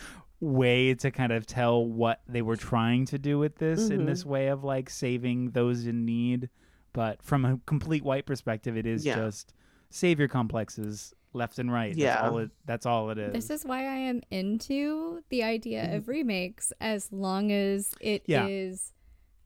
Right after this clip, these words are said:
Speaker 3: um, again, a, a different group telling the story that, um,
Speaker 2: Mm-hmm.
Speaker 3: is not just white men.
Speaker 2: Yeah.
Speaker 3: And that gets,
Speaker 2: This is
Speaker 3: and
Speaker 2: different
Speaker 3: gets the premise of
Speaker 2: flavor.
Speaker 3: the show, right? Like, gets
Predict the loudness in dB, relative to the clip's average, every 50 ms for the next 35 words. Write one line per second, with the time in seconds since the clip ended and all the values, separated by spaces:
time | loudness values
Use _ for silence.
0 | _ -6 -4 -4 -2 -4 -4 -6 -6 -8 -8 -10 -12 _ _ _ _ _ -20 _
1 | _ -4 -4 -2 -2 -4 -4 -4 -6 -6 -4 -2 -2 -2 -2 -2 -4 -6 -6 -8
2 | -10 -14 _ _ _ _ -4 -4 -4 -4 -4 -6 -8 -6 -6 -8 -8 -6 -4 -4
3 | -4 -4 -4 -8 -12 -6 -4 -2 -2 -2 -2 0 -2 -2 -4 -4 -2 0 2 2
4 | 2 2 2 0 -2 -4 -2 0 0 0 0 0 -2 -6 -10 _ _ _ -2 -2
5 | 0 0 0 -2 -2 -4 -6 -8 -8 -8 -8 -12 -14 -14 -14 -14 -14 -12 -12 -12
6 | -12 -16 _ -20 _ _ _ _ _ _ -12 -12 -12 -10 -12 -10 -10 -8 -8 -8
7 | -6 -4 -2 -2 0 -2 -2 -4 -10 -16 _ _ -20 -20 -20 -8 -4 -2 0 0
8 | 0 -2 0 0 0 0 0 -2 -4 -4 -2 2 2 2 4 4 4 2 2 0
9 | 2 4 4 6 6 6 4 4 2 2 0 -2 -2 -2 -4 -4 -4 -4 -4 -4
10 | -4 -4 -2 -4 -6 -6 -8 -12 -2 0 2 2 2 0 -4 -10